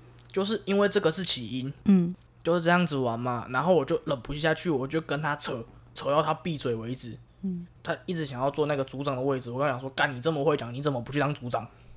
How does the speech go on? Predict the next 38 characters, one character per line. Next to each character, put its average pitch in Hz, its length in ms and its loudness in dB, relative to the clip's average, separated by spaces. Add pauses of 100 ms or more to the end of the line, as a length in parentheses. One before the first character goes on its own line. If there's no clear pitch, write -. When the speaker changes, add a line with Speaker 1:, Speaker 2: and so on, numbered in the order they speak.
(540)
Speaker 1:
这， 208 80 0 (140)
他 220 120 -4
讲 156 180 -6
话 190 100 4
方 180 220 0
式 202 80 4
都 185 140 0
咯 196 120 4
咯 170 160 -4
样， 165 180 4 (420)
Speaker 2:
嗯。 170 220 -2 (120)
Speaker 1:
所 220 100 8
以 - 80 0
他 - 80 6
不 - 160 -8
可 151 120 2
能 143 140 0
当 160 140 4
组 156 160 -6
长。 135 180 2 (420)
Speaker 2:
<laughs> - 460 -2
哦， 165 240 0
好。 147 300 -6 (220)
Speaker 1:
你 131 100 -6
知 135 80 0
道 147 180 10
吗？ 120 280 0
Speaker 2:
嗯。 180 380 8 (200)
Speaker 1:
好， 139 300 2 (580)
静 147 180 -4
下 143 200 4
来 113 180 -6
一 143 80 -8
段 156 240 4
时 127 160 -4
间 131 180 -4
过 120 200 2
后 - 240 0